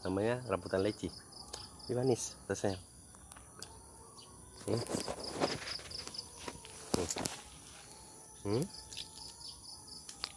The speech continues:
Dia berair bentuknya. Coba cek. Dia bukan binjai dan bukan juga nona, tapi, eh, bukan anggur, tapi leci. Cek. Hmm, berair.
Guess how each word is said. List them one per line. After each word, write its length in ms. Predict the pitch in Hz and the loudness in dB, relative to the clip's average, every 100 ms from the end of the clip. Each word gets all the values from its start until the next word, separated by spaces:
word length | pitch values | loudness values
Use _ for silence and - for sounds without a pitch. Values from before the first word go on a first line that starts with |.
| - 151 143 - | 4 6 6 4
Dia 160 | 117 139 | 4 8
berair 340 | 139 143 123 87 - - - | 10 12 12 12 2 -12 -2
bentuknya. 380 | - 98 92 87 - - | 2 6 6 6 2 2
Coba 180 | 117 - | 4 4
cek. 160 | - - - - - - - - - - - - - - - - - - - - | 2 2 -4 -10 -12 -12 -12 -12 -12 -12 -12 -12 -12 -12 -12 -12 -12 -14 -12 -4
Dia 160 | - 117 | 4 4
bukan 240 | 110 98 | 4 2
binjai 400 | 90 90 87 120 | 4 4 4 4
dan 160 | 117 104 | 6 6
bukan 240 | 104 98 98 | 6 6 6
juga 240 | 92 - 87 | 6 4 2
nona, 320 | 92 85 87 110 | 2 4 4 4
tapi, 400 | 98 - 110 120 110 - - - - - - | 2 2 4 4 0 -6 -6 -8 -14 -14 -2
eh, 160 | 90 85 | 0 2
bukan 240 | 87 92 87 | 4 6 6
anggur, 260 | 90 92 113 | 6 6 4
tapi 400 | - 104 113 110 | 2 -2 0 2
leci. 400 | 104 98 - 80 - - - | 2 2 0 0 -2 -10 -2
Cek. 160 | - 82 - - - - - - - - - - - - - - - - | 0 0 -2 -8 -10 -10 -8 -10 -10 -10 -10 -10 -10 -10 -12 -12 -10 -4
Hmm, 220 | 90 82 - - - - | -2 -2 -6 -8 -8 -4
berair. 280 | 80 82 | 0 2